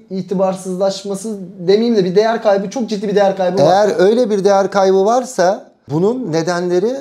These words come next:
Speaker 2: ve bu nedenlerin de sorumluları vardır. Benim de dile getirdiğim nedenler, sorumluları ve bu sorumluların yapmış oldukları eksikler, yanlışlar, hatalar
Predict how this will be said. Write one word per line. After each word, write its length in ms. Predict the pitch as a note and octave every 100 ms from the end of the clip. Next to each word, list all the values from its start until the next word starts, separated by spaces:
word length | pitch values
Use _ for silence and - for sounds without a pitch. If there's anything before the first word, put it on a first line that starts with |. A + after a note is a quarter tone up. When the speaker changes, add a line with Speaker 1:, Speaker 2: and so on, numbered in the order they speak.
| - D#3
Speaker 2:
ve 160 | F#3
bu 80 | G3
nedenlerin 540 | G3+ F3+ E3+ E3 F#3
de 100 | A#3+
sorumluları 680 | C4 - G3+ G#3 G#3 G#3 G3+
vardır. 500 | E3 A2+ G2 G2+ - _ _ -
Benim 420 | A#2 E3+ A3 A2+
de 140 | F#3+
dile 180 | E3 G#3+
getirdiğim 640 | F#3 F3+ F3 E3 D#3 A3+ C4 - _ _
nedenler, 800 | A#2 C3+ D#3+ F3 F#3+ G3 G#3+ B3 B3 _ _ _
sorumluları 1040 | - - D#3 F3 G#3 G#3 G#3+ G#3 A#3+ C#4+ - _ _ _ _
ve 240 | B2 E3 D3
bu 80 | B3
sorumluların 720 | B3+ A3+ G#3 F#3+ F3+ E3+ D3+
yapmış 440 | D#3+ E3 G#3+ G#3+
oldukları 500 | G3 E3+ D#3 D#3 D3+
eksikler, 680 | D3 E3 E3 - E3 - D3+
yanlışlar, 600 | C3+ D#3+ F3 D#3 - C3
hatalar 680 | G#2+ D3+ - G3+ G#3+ A#3+ -